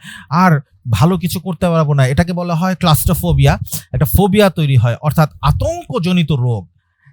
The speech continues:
যে এত কষ্ট করলাম, আমার মনে হয় জীবনে ভালো কিছু হবেই না। কিছু মানুষ থাকে বারবার হোঁচট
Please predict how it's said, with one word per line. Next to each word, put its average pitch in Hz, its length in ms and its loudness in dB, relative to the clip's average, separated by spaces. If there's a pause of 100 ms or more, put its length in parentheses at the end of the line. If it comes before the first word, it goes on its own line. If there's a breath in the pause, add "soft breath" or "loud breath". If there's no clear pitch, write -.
(120)
যে 180 140 2 (260)
এত - 140 -8 (160)
কষ্ট - 260 -2
করলাম, 247 200 -4 (100)
আমার 214 200 -4
মনে 247 120 -6
হয় 254 120 -4
জীবনে 254 180 -6 (100)
ভালো 208 220 0
কিছু 202 160 -6 (120)
হবেই 180 260 0
না। 156 120 4
কিছু - 220 -6
মানুষ 214 260 -4
থাকে 156 180 2 (440 loud breath)
বারবার 185 440 2 (100)
হোঁচট 175 260 -2